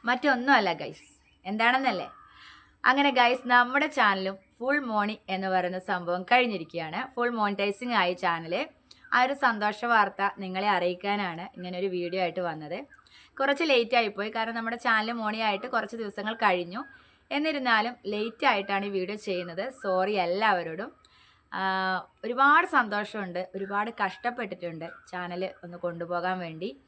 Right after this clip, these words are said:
ആ, എല്ലാ യൂട്യൂബേഴ്സിനും അറിയാം നമ്മുടെ ചാനൽ തുടങ്ങുമ്പോഴേ നമ്മൾ ഒരുപാട് പ്രതീക്ഷയോടുകൂടിയാണ് ഒരു ചാനൽ സ്റ്റാർട്ട് ചെയ്യുന്നത്. അതുപോലെ തന്നെയാണ് ഞാനും,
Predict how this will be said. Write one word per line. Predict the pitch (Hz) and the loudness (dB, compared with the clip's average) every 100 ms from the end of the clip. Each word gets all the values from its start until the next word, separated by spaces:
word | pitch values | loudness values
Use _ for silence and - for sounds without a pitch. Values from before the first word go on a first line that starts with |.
| _ - - _ - | _ -20 -20 _ -6
ആ, | 190 180 - | -4 -4 0
എല്ലാ | 202 208 247 | 2 6 6
യൂട്യൂബേഴ്സിനും | 269 233 208 214 208 202 214 214 | 6 6 0 -2 -2 -2 -2 0
അറിയാം | 180 175 202 220 | 0 0 -2 -6
നമ്മുടെ | 185 185 | -6 -6
ചാനൽ | 190 185 180 202 208 | -2 -2 -2 -2 0
തുടങ്ങുമ്പോഴേ | 185 180 190 190 | 2 0 -2 -2
നമ്മൾ | 196 185 | -2 0
ഒരുപാട് | 190 190 196 202 240 | 0 2 6 6 4
പ്രതീക്ഷയോടുകൂടിയാണ് | 262 208 190 - 214 202 214 220 220 180 170 233 - - - _ - - | 0 0 -2 -2 -2 -2 -2 0 2 2 0 -8 -12 -20 -20 _ -10 -4
ഒരു | 254 | -2
ചാനൽ | 254 220 202 226 | 4 6 6 2
സ്റ്റാർട്ട് | 240 196 180 | 4 4 4
ചെയ്യുന്നത്. | 185 165 160 185 - 240 | 0 -2 -2 -6 -2 0
അതുപോലെ | 247 254 294 277 | 2 2 2 2
തന്നെയാണ് | 285 302 240 | 2 0 0
ഞാനും, | 240 220 202 208 | 0 0 0 -2